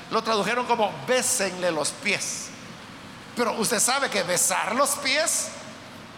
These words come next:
se refiere, hermano, a un sometimiento total. Y de eso es de lo que está hablando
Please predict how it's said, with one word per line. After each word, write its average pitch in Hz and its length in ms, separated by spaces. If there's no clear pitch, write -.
se 208 200
refiere, 208 340
hermano, 294 220
a 214 100
un 254 160
sometimiento 240 800
total. 240 420
Y 233 100
de 233 100
eso 233 140
es 247 60
de 302 100
lo 294 80
que 285 120
está 240 180
hablando 226 520